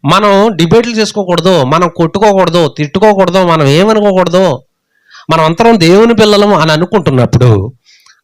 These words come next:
అలాగే ఉండొచ్చు కదా. మరెందుకు అనవసరంగా మళ్ళీ వీడియోలు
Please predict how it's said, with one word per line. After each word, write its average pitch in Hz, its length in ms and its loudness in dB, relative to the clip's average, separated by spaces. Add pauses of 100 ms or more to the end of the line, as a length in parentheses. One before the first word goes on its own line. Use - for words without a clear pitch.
(120)
అలాగే 202 420 0
ఉండొచ్చు 165 560 -2
కదా. 117 560 0 (960)
మరెందుకు 196 760 -2
అనవసరంగా 190 1160 0 (520)
మళ్ళీ 180 220 0
వీడియోలు 196 520 2